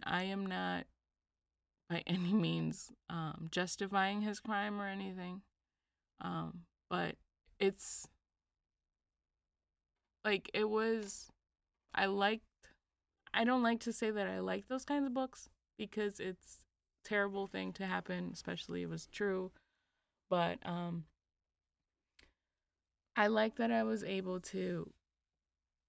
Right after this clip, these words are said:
know about Sasha and about Richard and about what was going on in their lives and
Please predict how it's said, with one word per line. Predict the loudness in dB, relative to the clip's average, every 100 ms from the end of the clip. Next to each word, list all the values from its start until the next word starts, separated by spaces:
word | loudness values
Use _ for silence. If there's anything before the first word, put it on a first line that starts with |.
| _ _ _ _ -4
know | 0 2 2 0 -2
about | -4 -2 -2 -2 -4 -8 _ _ _ _ _ _ _
Sasha | -10 -4 -4 -4 -6 -8 -10 -8
and | -6
about | -4 -4 -6 -6
Richard | -6 -4 -8 -10 -12 -8
and | -6
about | -4 -4 -4
what | -6
was | -6 -6
going | -4 -2 -2
on | -2 -4
in | -4
their | -4
lives | -4 -6 -6 -8 -10 -14
and | -10 -10 -8 -8 -12